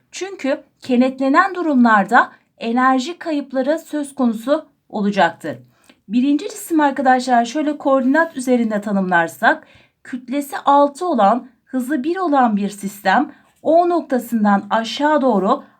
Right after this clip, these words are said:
altılık bir momentumla oluşmuştur. Dört kilogram kütleli bir cisim ikilik bir hızla sola doğru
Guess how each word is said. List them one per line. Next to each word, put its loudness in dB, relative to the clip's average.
altılık 0
bir 2
momentumla 4
oluşmuştur. -4
Dört 0
kilogram 4
kütleli -8
bir 0
cisim -8
ikilik -6
bir -2
hızla 2
sola -4
doğru 2